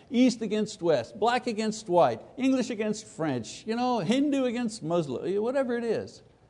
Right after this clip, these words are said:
There are always people stirring up to cause trouble.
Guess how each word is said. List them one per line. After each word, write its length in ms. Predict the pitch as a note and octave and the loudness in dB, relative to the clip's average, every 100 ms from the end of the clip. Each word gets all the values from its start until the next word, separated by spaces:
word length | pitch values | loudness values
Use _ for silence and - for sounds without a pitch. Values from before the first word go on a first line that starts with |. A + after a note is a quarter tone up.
| _ _ _ _ | _ _ _ _
There 80 | F3 | 0
are 20 | |
always 300 | F#3 A3+ G#3+ | 4 6 4
people 360 | - A3 G#3+ C3+ | 4 0 0 -2
stirring 560 | - - F#3 G#3 G#3 F#3+ | -4 -6 -2 0 0 0
up 440 | F#3+ B2+ - - - - _ _ _ _ _ _ _ _ _ | 0 0 -4 -20 -20 -20 _ _ _ _ _ _ _ _ _
to 80 | - | -14
cause 380 | C#3 C#3+ C3 - | -4 -2 -2 -4
trouble. 420 | - D3+ B2 G2 | -2 -2 -2 -6